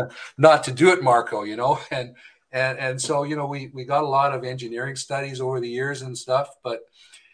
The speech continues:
there's actually been a bit of a fundamental shift in this whole area over the last, uh, probably one or two years now. And one of the, there's a couple of things, but one of the main ones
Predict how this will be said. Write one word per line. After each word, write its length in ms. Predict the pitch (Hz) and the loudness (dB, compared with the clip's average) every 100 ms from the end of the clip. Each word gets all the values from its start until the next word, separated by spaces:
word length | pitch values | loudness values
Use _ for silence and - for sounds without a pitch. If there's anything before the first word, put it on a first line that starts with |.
| _ _ | _ _
there's 180 | 143 147 | -8 0
actually 400 | 214 - 240 196 | 0 0 -8 -6
been 420 | 143 160 160 151 _ | 0 2 0 -4 _
a 80 | 131 | -8
bit 240 | - 135 180 | -4 0 0
of 120 | 151 | 0
a 80 | 117 | -2
fundamental 720 | - 131 127 117 120 110 95 | 0 0 0 -6 -6 -6 -6
shift 560 | - 131 - - - - _ _ _ _ | -4 -4 -4 -8 -16 -20 _ _ _ _
in 100 | 113 | -14
this 120 | 104 | -12
whole 300 | - 117 117 | -6 -2 -2
area 440 | 104 113 120 104 90 | -2 -2 -2 -4 -6
over 240 | 92 101 98 | -10 -10 -8
the 80 | |
last, 540 | 98 104 104 - - - _ _ _ _ _ _ - | -4 -2 0 -2 -8 -14 _ _ _ _ _ _ -12
uh, 220 | 98 101 - | -8 -8 -6
probably 360 | 143 151 202 135 | -2 -2 0 -2
one 200 | 123 120 | 0 -2
or 60 | |
two 180 | - 120 | -2 -4
years 380 | 98 117 139 123 | 0 0 0 -4
now. 300 | 92 80 - _ _ _ _ _ _ _ _ - | -6 -8 -10 _ _ _ _ _ _ _ _ -20
And 380 | - 104 101 95 | -16 -12 -12 -8
one 180 | 107 127 | -2 0
of 140 | 131 | 0
the, 320 | 107 104 92 - _ _ | -2 -6 -8 -14 _ _
there's 200 | 110 104 | -10 -8
a 120 | 98 - | -10 -10
couple 280 | - 160 - | 2 2 2
of 140 | 95 - | -4 -6
things, 240 | 92 98 | -12 -12
but 180 | - 92 | -12 -6
one 200 | 117 131 | -2 -2
of 60 | |
the 60 | 107 | -4
main 260 | 104 113 127 | -4 -4 -2
ones 420 | 101 95 95 - | -4 -6 -10 -14